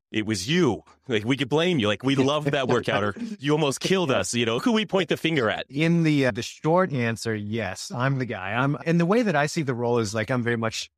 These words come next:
Speaker 2: responsible for being the curator. My job to
Speaker 1: Yes.
Speaker 2: pull all the elements together and then ultimately say yes or no as far as what we end up doing on the field.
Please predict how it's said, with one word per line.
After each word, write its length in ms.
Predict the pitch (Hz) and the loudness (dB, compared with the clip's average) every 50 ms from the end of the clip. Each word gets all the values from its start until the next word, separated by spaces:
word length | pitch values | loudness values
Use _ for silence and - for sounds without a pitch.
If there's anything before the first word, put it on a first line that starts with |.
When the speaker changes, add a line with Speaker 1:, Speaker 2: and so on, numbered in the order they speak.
| _ - | _ -14
Speaker 2:
responsible 540 | 123 - - - 120 117 104 - 107 117 107 | -14 -10 -8 -6 -6 -6 -8 -8 -6 -8 -8
for 160 | - - 110 | -6 -10 -8
being 240 | 95 117 117 113 110 | -6 -4 -4 -2 -4
the 80 | 104 | -6
curator. 600 | 98 - - 123 113 104 101 95 92 - - - - _ _ _ | -8 -8 -4 -2 -2 -2 -2 -4 -6 -8 -12 -18 -20 _ _ _
My 220 | 127 123 120 120 120 | -4 -2 0 0 0
job 360 | 107 123 113 110 110 110 104 | 0 0 0 0 0 -2 -6
to 360 | - - 120 110 104 107 104 98 - _ | -6 -6 -4 -4 -2 -4 -4 -6 -6 _
Speaker 1:
Yes. 180 | - 80 - - _ _ _ | -4 -4 -4 -8 _ _ _
Speaker 2:
pull 240 | _ _ - 160 160 | _ _ 2 4 4
all 140 | 160 160 156 | 4 4 4
the 100 | 143 147 | 4 4
elements 380 | 143 139 135 131 131 127 - | 4 2 2 0 -2 -6 -8
together 500 | - - 113 113 110 107 110 107 110 101 - _ _ _ _ _ - | -12 -8 -4 -2 -2 0 0 -2 -2 -4 -6 _ _ _ _ _ -6
and 160 | 117 113 113 | -4 -2 0
then 180 | 113 110 110 120 | 0 0 0 0
ultimately 480 | 120 127 127 - 135 127 120 113 110 | -2 -2 -2 -2 -2 -2 -2 -2 -4
say 220 | 107 - - 117 107 | -4 -4 -4 -4 -2
yes 300 | 107 107 104 101 - - | -2 -2 -2 -4 -4 -6
or 60 | 104 | -6
no 340 | 101 104 104 104 113 120 113 _ _ _ | -4 -4 -4 -4 -4 -6 -8 _ _ _
as 180 | - 113 104 - | -12 -12 -12 -10
far 200 | - 113 104 104 | -8 -6 -6 -6
as 220 | 101 - - - _ - | -8 -10 -14 -20 _ -14
what 260 | 110 104 117 110 107 | -8 -4 -4 0 0
we 160 | 113 110 98 - _ _ | 0 0 -2 -4 _ _
end 160 | - 120 107 101 | -6 -4 -4 -4
up 80 | 92 | -2
doing 240 | - 123 117 110 107 | 0 0 0 2 0
on 140 | 104 98 98 | 0 -2 -4
the 60 | 95 | -4
field. 340 | - - 135 120 104 98 | -4 -2 -2 -2 -2 -2